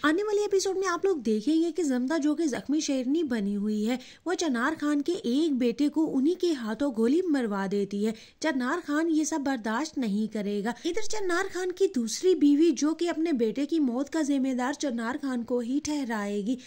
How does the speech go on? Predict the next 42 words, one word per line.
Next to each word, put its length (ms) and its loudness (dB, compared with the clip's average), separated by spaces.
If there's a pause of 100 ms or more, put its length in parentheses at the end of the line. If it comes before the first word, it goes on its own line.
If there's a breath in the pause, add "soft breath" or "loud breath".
(200 loud breath)
चनार 380 -2
खान 260 -4
इसे 180 -2
बहुत 320 -4
समझाने 540 -2
की 140 0
कोशिश 440 -2
करेगा, 420 -4
लेकिन 260 -2
वो 80 -2
चनार 420 -2
खान 240 -4
की 120 2
कोई 320 -4
भी 160 2
बात 220 0
सुनने 300 0
के 120 0
लिए 240 4
तैयार 440 0
नहीं 340 -2
होती। 320 -2 (220 loud breath)
इधर 220 0
जमदा 340 0
बहुत 320 -2
ही 80 4
ज्यादा 340 0
खुश 420 -4
होती 380 -2
है 120 0 (220 loud breath)
और 120 0
कहती 460 0
है, 100 2 (220 loud breath)
"मैंने 260 0
अपने 280 0
एक 460 0
भाई 180 -4
का 160 -2
बदला 320 -2
तो 140 -2
ले 340 2
लिया, 260 -2